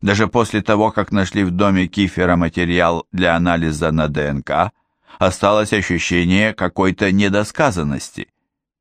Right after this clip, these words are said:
В первый раз я слышал, что кто-то оспаривал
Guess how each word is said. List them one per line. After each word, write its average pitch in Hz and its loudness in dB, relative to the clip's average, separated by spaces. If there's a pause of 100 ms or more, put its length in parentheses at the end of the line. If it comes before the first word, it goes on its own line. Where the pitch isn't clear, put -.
(400)
В - -20
первый 117 0
раз 113 0
я 71 -4
слышал, 87 -4 (300)
что 95 -2
кто-то 95 2
оспаривал 90 0